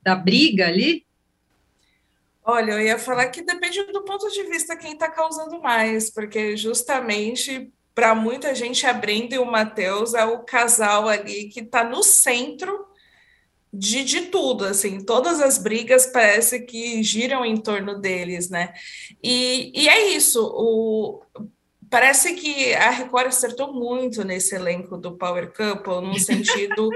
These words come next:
Speaker 1: <laughs>
Speaker 2: pessoas
Speaker 1: Também depende
Speaker 2: que
Speaker 1: do
Speaker 2: querem
Speaker 1: ponto de
Speaker 2: brigar.
Speaker 1: vista.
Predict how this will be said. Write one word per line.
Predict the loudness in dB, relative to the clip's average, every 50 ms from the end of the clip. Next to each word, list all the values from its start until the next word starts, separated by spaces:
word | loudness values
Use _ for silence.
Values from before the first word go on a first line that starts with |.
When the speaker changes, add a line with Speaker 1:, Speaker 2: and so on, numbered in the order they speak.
| -6 -10 -14
Speaker 1:
<laughs> | -20 _ _ 2
Speaker 2:
pessoas | 4 4 6 6 6 8 8 10
Speaker 1:
Também | 10 8
depende | 8 6 6 8 8 8 8 6 4
Speaker 2:
que | 0
Speaker 1:
do | 2 6
Speaker 2:
querem | 8 8 8 8 8 4
Speaker 1:
ponto | 2
de | 2
Speaker 2:
brigar. | 2 0 2 4 4 4 4 4 2 -2 -8 -16 _ _ -6
Speaker 1:
vista. | -6 -6 -6 -8